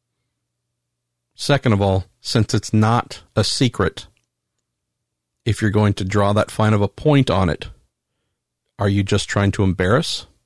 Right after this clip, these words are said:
the company? Are you trying, what is it that, what motive is there? If you know you're not saying anything that's original or unclear to anyone, why would you do that?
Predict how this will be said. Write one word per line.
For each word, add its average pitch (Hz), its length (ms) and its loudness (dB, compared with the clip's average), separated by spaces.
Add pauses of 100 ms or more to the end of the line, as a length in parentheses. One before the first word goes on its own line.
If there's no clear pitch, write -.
(140)
the 139 60 0
company? 180 500 0 (160)
Are 101 100 0
you 95 100 2
trying, 101 440 0
what 113 220 0
is 127 140 2
it 156 120 0
that, - 120 -8
what 113 300 0
motive 143 360 4
is 120 220 2
there? - 260 -2
If - 180 -2
you 113 120 2
know 131 240 4
you're 139 180 4
not 160 300 2
saying 185 320 2
anything 196 500 2
that's 160 220 0
original 180 600 0 (680)
or 117 400 4
unclear 170 800 2 (240)
to - 160 -10
anyone, 139 560 4 (2250)
why 107 540 2
would 117 240 2
you 117 140 2
do 147 180 0
that? - 340 -12